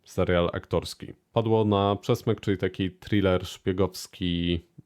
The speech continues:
dziejący się na Białorusi. Generalnie bardzo spoko produkcja, wydaje mi się, że będzie się wpasowywać w gusta bardzo wielu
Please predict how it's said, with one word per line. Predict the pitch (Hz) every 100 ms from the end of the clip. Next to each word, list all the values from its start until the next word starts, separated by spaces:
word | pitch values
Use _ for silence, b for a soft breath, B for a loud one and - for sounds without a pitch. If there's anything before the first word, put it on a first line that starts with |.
| -
dziejący | 90 92 90 - 90
się | - 87
na | 85 82 82
Białorusi. | 85 98 110 127 131 - 123 120 -
Generalnie | 123 120 117 113 107
bardzo | 101 87 98
spoko | - 92 - 90
produkcja, | - 92 90 - 85
wydaje | 80 87 85
mi | 85
się, | - 87 85
że | 80 82 82 85 85 87
będzie | - 85 87 82
się | - 85
wpasowywać | 82 - 87 - 82 82 82
w | -
gusta | - 87 - 85
bardzo | 80 - 82
wielu | 82 80 82